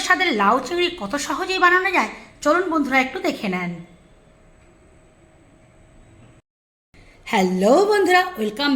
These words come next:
back to my YouTube channel। আজ আবারও একটা লং ভিডিও নিয়ে হাজির হয়ে গেলাম। আজ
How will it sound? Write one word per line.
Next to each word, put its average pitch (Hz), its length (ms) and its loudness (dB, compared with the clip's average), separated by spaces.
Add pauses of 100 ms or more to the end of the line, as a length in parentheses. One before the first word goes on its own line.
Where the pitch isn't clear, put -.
(100)
back 208 140 -4 (140)
to 196 60 -6 (140)
my 208 140 0 (140)
YouTube 196 440 -2
channel। 185 260 -6 (440)
আজ 262 100 -2 (180)
আবারও 359 320 2
একটা 302 160 0 (220)
লং 196 140 2 (140)
ভিডিও 208 240 0 (100)
নিয়ে 202 160 2 (120)
হাজির 208 300 0
হয়ে 185 220 0
গেলাম। 180 220 -4 (680)
আজ 196 100 -2